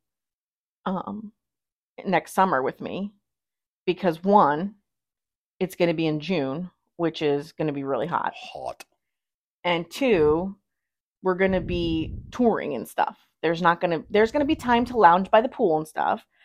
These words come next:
Speaker 1: but there's gonna be a good chunk of, "Let's go learn about the history of this, and let's go learn about the Greek mythology in this," and
Speaker 2: And there's no way for you to see that Instagram guy or TikTok guy?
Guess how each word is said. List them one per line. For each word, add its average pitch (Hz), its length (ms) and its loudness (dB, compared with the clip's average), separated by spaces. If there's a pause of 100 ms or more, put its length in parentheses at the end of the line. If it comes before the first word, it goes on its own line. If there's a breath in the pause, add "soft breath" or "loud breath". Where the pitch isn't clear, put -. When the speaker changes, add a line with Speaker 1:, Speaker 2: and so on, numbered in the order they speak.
(260 soft breath)
Speaker 1:
but 170 480 8 (640)
there's 185 260 2
gonna 214 180 0
be 202 120 4
a 196 60 4 (220)
good 190 260 8
chunk 233 400 -2
of, 160 240 0
"Let's 165 340 -2
go 180 160 0
learn 170 240 -4
about 170 300 2
the 175 80 -4
history 180 440 -6
of 160 120 -6
this, 180 300 -2
and 156 120 -8
let's 151 200 -10
go 175 120 0
learn 165 220 -6
about 160 300 -2
the - 80 -2
Greek 175 260 -4
mythology 185 540 -2
in 190 120 -4
this," 196 260 -6 (100)
and 160 280 -10
Speaker 2:
And 107 80 -8
there's 107 240 -2
no 104 160 -2
way 101 200 -2
for - 180 -12
you 95 60 -8
to 85 100 -12
see - 180 -10
that 85 140 -8
Instagram 95 640 -12
guy 101 300 -4 (340)
or 87 80 -12
TikTok - 500 -8
guy? 101 240 -8